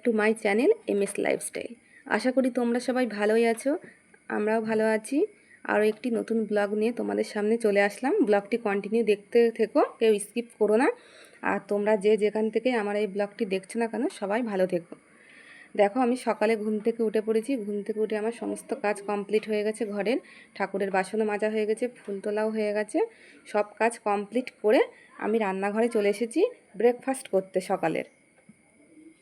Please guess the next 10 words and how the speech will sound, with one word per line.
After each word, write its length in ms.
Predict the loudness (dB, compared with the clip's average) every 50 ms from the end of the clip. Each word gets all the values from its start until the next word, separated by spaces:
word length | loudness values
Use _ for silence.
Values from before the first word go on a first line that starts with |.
| _ _ -20 -20 _ _ _ -20 -20 -20 -20 -20 -20 _ _ _ _ _ _ _ _ _ _ -20 -16 -14 -14 -14 -14 -8 2
আজকে 360 | 8 8 8 8 10 8 8
ব্রেকফাস্টে 640 | 8 10 8 6 6 6 4 0 0 0 4 4 4
থাকবে 520 | 4 4 2 2 2 2 2 2 4 4 2 0 -6 -20 _ _ _ _
ফুলকো 400 | -6 -2 0 0 0 6 6 6
লুচি 440 | 6 6 4 0 2 4 4 4 4 4 0 -20 _ _ _ _ _ _ -4
আর 420 | 0 2 4 4 4 4 4 2
সাথে 440 | -2 -4 -2 -2 -2 0 0 0 0 2 2
আলুর 300 | 2 4 4 2 0 0 4
তরকারি। 400 | 4 6 6 6 4 2 2 2 -4 -8 -18 _ _ _ _ _ _ _ _ _ _ _ _ _ _ _ _ -20 -20 -18 -18 -18 -20 _ _ _ _ _ _ _ -20 -20 -18 -18 -16 -8 0
আমার 260 | 4 6 6 6 6